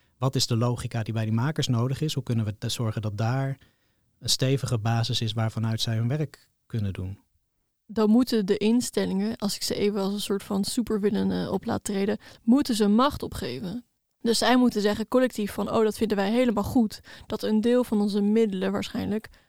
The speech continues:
Speaker 2: naar een ander potje gaan." Nou, eh, als je hebt gekeken naar hoe de B K R-business post B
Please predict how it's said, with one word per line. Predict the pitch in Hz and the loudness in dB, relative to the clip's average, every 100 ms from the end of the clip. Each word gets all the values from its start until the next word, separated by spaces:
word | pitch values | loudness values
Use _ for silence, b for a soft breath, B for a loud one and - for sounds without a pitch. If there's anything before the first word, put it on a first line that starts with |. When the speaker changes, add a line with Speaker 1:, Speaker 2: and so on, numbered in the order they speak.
| b - | b -4
Speaker 2:
naar | 214 208 208 | 0 2 0
een | 208 | 0
ander | 214 208 | 0 0
potje | 202 277 262 196 | 0 -2 -2 -6
gaan." | - - 240 b b b | -8 -10 -10 b b b
Nou, | 226 185 - b | -2 -2 -4 b
eh, | - 214 | 0 2
als | - | 2
je | 214 | 0
hebt | 202 | -2
gekeken | - 226 226 | 0 0 2
naar | 220 | 4
hoe | 240 233 | 4 4
de | 208 226 | 6 4
B | |
K | 226 | 4
R-business | - 233 240 233 226 226 226 | 2 2 4 2 4 4 2
post | - 262 | 2 0
B | 214 | 4